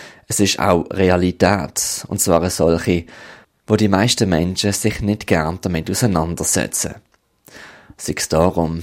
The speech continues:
weil es unangenehm, deprimierend oder einfach viel zu abstrakt ist. Aber der Umgang mit dem Tod ist auch etwas sehr Spannendes. So auch für den Theatermacher Matthias Zurbrück.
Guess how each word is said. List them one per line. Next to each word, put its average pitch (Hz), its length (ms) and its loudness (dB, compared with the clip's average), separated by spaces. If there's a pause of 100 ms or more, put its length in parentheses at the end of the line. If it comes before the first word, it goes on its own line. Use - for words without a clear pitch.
(100)
weil 101 100 2
es 107 100 0
unangenehm, 90 840 0 (100)
deprimierend 82 1000 -4
oder - 140 -2
einfach 85 300 -2
viel 98 300 -8
zu - 200 -2
abstrakt - 600 -2
ist. - 340 -6 (320)
Aber 98 360 2 (540)
der - 60 -4
Umgang 120 380 4
mit 95 160 2
dem 92 100 -4
Tod - 640 2
ist 117 160 -2
auch 90 160 4
etwas - 320 -2
sehr 85 140 2
Spannendes. - 800 -2 (680)
So - 200 0
auch 85 220 2
für - 180 0
den 92 180 0
Theatermacher 87 760 2
Matthias 90 520 0
Zurbrück. - 680 -4